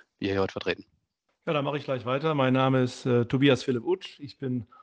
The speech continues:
Speaker 2: auch Maschinenbauingenieur aus Aachen und bin selber auch Produktionstechniker, komme eher aus dem Bereich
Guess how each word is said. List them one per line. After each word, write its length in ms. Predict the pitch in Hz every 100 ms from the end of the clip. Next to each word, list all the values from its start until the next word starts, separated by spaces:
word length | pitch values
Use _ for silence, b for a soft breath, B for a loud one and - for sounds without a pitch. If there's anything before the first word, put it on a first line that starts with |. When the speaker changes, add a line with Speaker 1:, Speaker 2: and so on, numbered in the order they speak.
| b -
Speaker 2:
auch 140 | 147
Maschinenbauingenieur 960 | 143 120 160 180 170 165 143 147 156 147
aus 360 | 131 127 -
Aachen 420 | 120 135 156 160 151
und 320 | 139 135 - b b b b _
bin 160 | - 139
selber 560 | 131 147 165 156 151 151
auch 180 | 147
Produktionstechniker, 1000 | - 135 127 143 156 - 160 165 151 156
komme 260 | 151 143 139
eher 160 | 143 135
aus 140 | 135
dem 100 | 127
Bereich 460 | 117 117 117 113